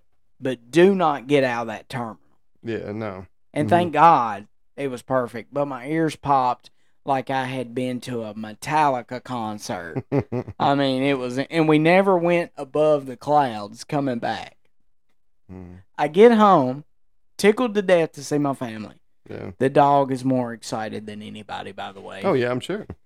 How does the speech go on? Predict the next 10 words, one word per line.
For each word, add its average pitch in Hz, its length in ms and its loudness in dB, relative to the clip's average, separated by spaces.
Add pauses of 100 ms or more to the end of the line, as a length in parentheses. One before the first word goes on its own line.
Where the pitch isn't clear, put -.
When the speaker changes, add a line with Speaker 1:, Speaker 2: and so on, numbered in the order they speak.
(140)
Speaker 1:
Yeah. 110 160 -10 (720)
Lay 143 220 2
down, 151 320 2
wake 131 240 -2
up, 127 340 -2 (460)
same 117 320 -8
old 127 160 -4
shit. - 360 -10 (800)
Speaker 2:
Yeah. 104 220 -8 (640)
Speaker 1:
Instantly. 131 600 -4